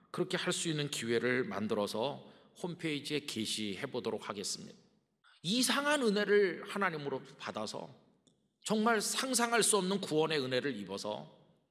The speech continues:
오늘 그 나라의 백성이 됐다면,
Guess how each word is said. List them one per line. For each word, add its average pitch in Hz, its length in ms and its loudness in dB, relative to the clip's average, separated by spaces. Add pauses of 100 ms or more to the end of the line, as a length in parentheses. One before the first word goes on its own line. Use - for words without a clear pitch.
(240)
오늘 196 720 4
그 - 100 -2
나라의 156 380 0
백성이 127 440 -4
됐다면, 104 640 -8